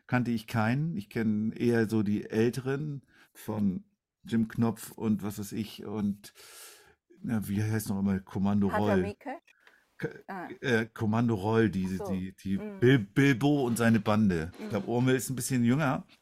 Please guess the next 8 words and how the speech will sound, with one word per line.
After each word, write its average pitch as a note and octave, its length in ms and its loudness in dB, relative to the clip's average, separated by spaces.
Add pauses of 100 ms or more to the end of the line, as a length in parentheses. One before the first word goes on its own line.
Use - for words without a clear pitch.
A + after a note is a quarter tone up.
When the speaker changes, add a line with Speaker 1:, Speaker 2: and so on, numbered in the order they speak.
Speaker 1:
Und F#3 540 8 (800)
die B2+ 140 0
Songs D#3+ 680 -2
waren G#2+ 380 0 (220)
ausnahmslos C#3+ 960 0
alle D3 280 4
in B2+ 220 0
Dur. F2 360 -2